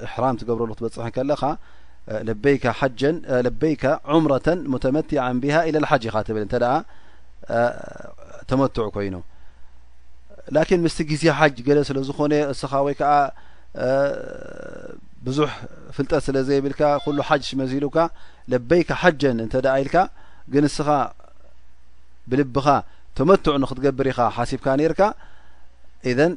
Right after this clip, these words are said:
እዚ ብመልሓስካ ዝወፀ ኣይትተሓዘሉን ኢኻ። እንታይ ደኣ ታንያኻ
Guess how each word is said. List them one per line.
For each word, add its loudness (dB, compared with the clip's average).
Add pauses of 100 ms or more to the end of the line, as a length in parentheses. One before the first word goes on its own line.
እዚ 0
ብመልሓስካ 2 (260)
ዝወፀ -2 (1600)
ኣይትተሓዘሉን 2
ኢኻ። 2 (600)
እንታይ 2
ደኣ 4
ታንያኻ 2